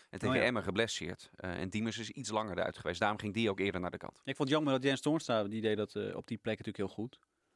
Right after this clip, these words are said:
Speaker 2: Maar ja, do-, doordat er zoveel, dat Kukçu er ook weer niet was en zoveel natuurlijk middenvelders er niet waren,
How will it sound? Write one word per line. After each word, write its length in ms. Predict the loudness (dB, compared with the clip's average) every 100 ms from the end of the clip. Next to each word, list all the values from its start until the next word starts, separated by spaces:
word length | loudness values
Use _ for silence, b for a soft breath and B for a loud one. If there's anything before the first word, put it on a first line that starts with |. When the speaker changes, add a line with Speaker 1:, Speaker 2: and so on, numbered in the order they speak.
| _
Speaker 2:
Maar 140 | -2 2
ja, 140 | 4
do-, 240 | 2 -2 0
doordat 320 | 0 0 0
er 60 |
zoveel, 300 | 2 2 2
dat 120 | 0 2
Kukçu 200 | 0 0
er 100 | -2
ook 120 | 0 0
weer 80 |
niet 120 | 0 2
was 240 | 2 2
en 120 | 0
zoveel 300 | 0 0 0
natuurlijk 260 | -2 -4 -2
middenvelders 440 | -2 0 0 2
er 60 | 2
niet 160 | 2 4
waren, 460 | 4 2 -2 -6